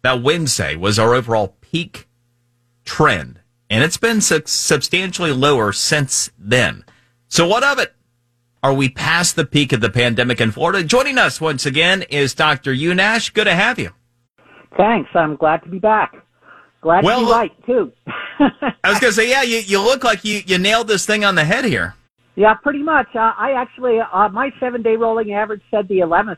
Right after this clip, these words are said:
Speaker 2: was the peak rather than the twelfth, but we're not gonna quibble about one day, I don't think, right? <laughs>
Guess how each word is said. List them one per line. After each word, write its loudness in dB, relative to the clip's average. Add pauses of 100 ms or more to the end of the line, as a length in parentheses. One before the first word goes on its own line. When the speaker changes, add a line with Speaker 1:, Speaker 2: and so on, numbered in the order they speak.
Speaker 2:
was -4
the -20
peak -6
rather 4
than -2
the 0
twelfth, 2
but -8
we're -4
not 2
gonna -6
quibble -2
about 2
one -6
day, 2
I -2
don't -6
think, -12
right? 2 (380)
<laughs> -2